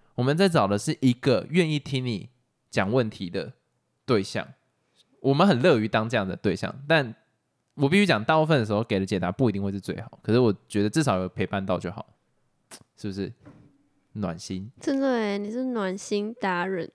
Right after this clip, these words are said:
Speaker 2: <laughs>
Speaker 1: 好无聊，<laughs> 这样讲就有点多了。好，继续。
Speaker 2: 我觉得你讲得太好了，所以我的其实意思就跟你差不多。那我们就直接进到下一个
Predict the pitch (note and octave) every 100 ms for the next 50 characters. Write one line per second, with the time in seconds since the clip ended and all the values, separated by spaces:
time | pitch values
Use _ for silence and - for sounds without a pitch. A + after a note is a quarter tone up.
0 | D4+ - - - - - - G2 A2 D#3
1 | C3+ F#2+ A2 - B2+ D3+ D3 D3 G#2+ C3+
2 | B2 G#2 G2 G#2+ G2+ G2+ G2+ A2 G2+ -
3 | G#2+ G#2 - _ _ _ _ _ _ -
4 | A#3 C4 C4+ C4 F#3+ D3+ - G3+ F#3+ -
5 | - - A#3 - _ _ _ _ _ _
6 | - A3 A3 G#3 F3+ - - - _ A3
7 | G3+ G3+ F#3+ F#3+ - F#3 F3+ F3 G#3+ G3+
8 | F3+ F#3 F#3 - - - - - - -
9 | A#3+ A3+ F#3+ F#3 A3 G3+ G3 - G3+ G3
10 | G3+ - F#3+ E3+ - G#3 A3+